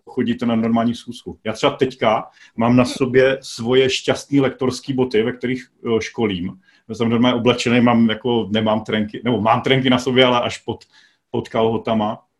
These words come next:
Ale tohle byl asi, jo, takový jako nejveselější příběh z karantény, který dávám k dobrýmu,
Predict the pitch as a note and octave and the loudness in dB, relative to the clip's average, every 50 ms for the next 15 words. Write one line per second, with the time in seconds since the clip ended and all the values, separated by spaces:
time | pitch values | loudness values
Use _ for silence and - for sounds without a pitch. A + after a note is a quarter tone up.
0 | _ _ _ _ _ _ _ _ _ _ _ _ _ _ - - _ _ - A2+ | _ _ _ _ _ _ _ _ _ _ _ _ _ _ -20 -20 _ _ -6 -4
1 | G#2+ - A#2+ A2 A#2+ A2 A2 A2+ A2 A2+ - C#3+ C#3 C#3 C3+ B2 A#2 - - _ | -4 -2 0 0 2 2 2 0 0 0 0 0 0 2 2 0 -2 -4 -8 _
2 | _ _ _ - A#2+ A#2 A#2 A2+ G#2+ A2 A2 - A#2 A2+ A2+ C3 B2 A#2+ A#2 A2+ | _ _ _ -8 -6 -2 -2 -2 -2 -2 -4 -4 -4 -4 0 0 2 2 2 2
3 | A2+ G#2 A2 A2 G#2+ - - A2+ A2+ A2+ A2 - - - - - A#2 A2+ A2+ - | 2 0 0 -2 -2 -2 -2 -2 -2 -2 -4 -6 -10 -14 -8 -6 -4 -4 -4 -4
4 | - - G#2+ G#2+ G#2+ G#2+ - G#2+ G#2+ G#2 - A2+ G#2+ A2 G2+ G2 F#2+ - G2 - | -6 -4 -4 -4 -4 -4 -4 -6 -6 -4 -4 -4 -2 -2 -4 -6 -10 -12 -6 -2
5 | G#2+ G#2 G2+ A2+ A2+ A2 G#2 F#2+ G#2 F#2+ G#2 G#2 G#2 G#2+ G#2+ G#2+ G#2+ | -2 0 0 0 -2 -2 -2 -2 -2 -2 -2 -2 -2 -2 -2 -2 -6